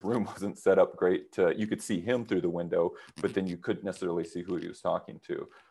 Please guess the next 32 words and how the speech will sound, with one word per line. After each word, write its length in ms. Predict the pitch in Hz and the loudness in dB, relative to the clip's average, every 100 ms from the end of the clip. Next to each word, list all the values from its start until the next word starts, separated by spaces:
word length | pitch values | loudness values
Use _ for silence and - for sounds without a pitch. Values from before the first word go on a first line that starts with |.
| _ | _
And 300 | 95 92 90 85 _ _ _ | 0 0 0 -4 _ _ _
that's, 280 | 98 120 120 | 2 2 4
that's 200 | 123 127 | 4 4
something 220 | 147 139 | 4 2
we 100 | 113 | 4
get 140 | 117 113 | 4 4
excited 380 | 104 107 101 101 | 4 2 2 4
about, 240 | 90 90 | 4 4
I 60 | 90 | 4
think, 220 | 98 90 | 0 -2
on 100 | 87 | -2
how 160 | 87 98 | 0 2
to 160 | 80 - - - _ | 2 0 -10 -20 _
tackle 300 | - 107 98 | -2 0 0
those 360 | 87 90 - - - | -2 -4 -6 -18 -6
issues 600 | 98 - 90 87 - - _ _ | -6 -4 -6 -6 -10 -20 _ _
so 140 | - | 2
that 100 | 98 | 2
we 140 | - 104 | 4 0
can 160 | 101 92 | -2 -6
still 580 | - - 101 92 90 - _ _ _ _ - | -4 2 4 4 2 -6 _ _ _ _ -6
capture 320 | - 107 107 95 | 0 2 2 0
a 100 | - | 0
compelling 440 | 90 - 95 87 | -6 0 0 2
visual 640 | 95 95 95 87 87 90 - | -2 -2 -2 0 0 0 0
that 100 | - | 0
helps 220 | 98 - | -2 -2
translate 440 | 104 90 - 104 | -4 -4 -2 -2
what 160 | 87 82 | 0 -4
was 120 | 87 | -4
going 260 | 90 85 87 | -4 -4 -2
on. 280 | 90 87 | -2 -2